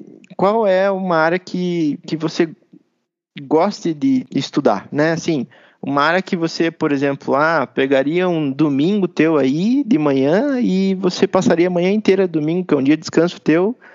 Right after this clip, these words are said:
estudando um negócio porque simplesmente isso te dá prazer. Putz, aí é um, é um bom requisito que é uma área que você vai gostar, porque você vai ter que passar dois anos de mestrado ou quatro anos de doutorado numa coisa que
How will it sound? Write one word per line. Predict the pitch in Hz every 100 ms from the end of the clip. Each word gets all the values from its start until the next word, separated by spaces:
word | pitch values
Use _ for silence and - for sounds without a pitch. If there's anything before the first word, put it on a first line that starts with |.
| - - _
estudando | - - 165 165 196
um |
negócio | 190 160 156 196 -
porque | 202 202
simplesmente | - 220 220 196 196 202 190
isso | -
te | -
dá | 165
prazer. | 165 165 131 110 98 _ _ _ _ _ _ -
Putz, | 156 -
aí | 135 147 185
é |
um, | 202 185
é | 139
um | 151 147
bom | 160
requisito | 190 190 170 151 170 -
que | - 170 165 160 - - - _
é | - 143
uma | 151
área | 147 147
que | -
você | 147 -
vai | 143 147
gostar, | 139 127 - 151
porque | - -
você | 156
vai | 151
ter | 160
que | 151
passar | - 143 151 143
dois | 143 170 190 156
anos | 156 135
de | 131
mestrado | 135 143 135
ou | 127
quatro | - 151 - 143
anos | 139
de | 123
doutorado | 123 127 131 165
numa | 160 151
coisa | - 151 151 165
que | - 170 170